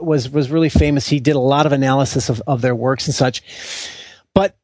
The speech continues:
that was where I read about how,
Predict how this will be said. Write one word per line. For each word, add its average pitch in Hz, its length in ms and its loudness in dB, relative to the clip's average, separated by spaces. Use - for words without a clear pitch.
that 190 240 0
was 254 160 0
where 180 200 2
I 160 180 2
read 143 420 0
about 135 420 -2
how, 147 540 0